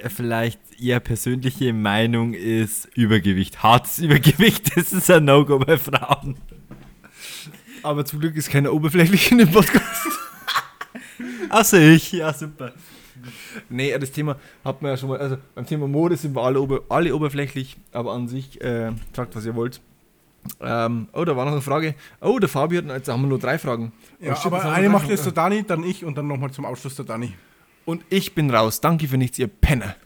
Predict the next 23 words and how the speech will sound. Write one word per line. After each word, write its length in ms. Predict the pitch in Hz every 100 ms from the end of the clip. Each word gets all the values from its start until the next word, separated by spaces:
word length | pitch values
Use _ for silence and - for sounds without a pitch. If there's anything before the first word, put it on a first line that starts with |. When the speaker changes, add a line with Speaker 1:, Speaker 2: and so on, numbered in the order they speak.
| -
Speaker 2:
Ich 160 | 147
hasse 200 | 143 107
euch. 60 | 104
Speaker 1:
Ähm, 560 | 104 104 107 107 107 104
also 240 | 104 98 104
Speaker 2:
Und 60 |
liebe 60 | 101
Speaker 1:
meine, 380 | 101 101 104 90 -
Speaker 2:
euch. 60 | 95
Speaker 1:
äh, 220 | 95 92
Frage, 480 | - 85 92 98 104
die 300 | 90 92 95
eher 120 | 98
so 160 | - 92
ein 60 |
bisschen 320 | 80 - 90 87
als 120 | 82
Scherz 320 | - 92 95
gedacht 320 | - 98 95 101
ist, 160 | -
weil 120 | 87
die 120 | 87
ist 140 | 90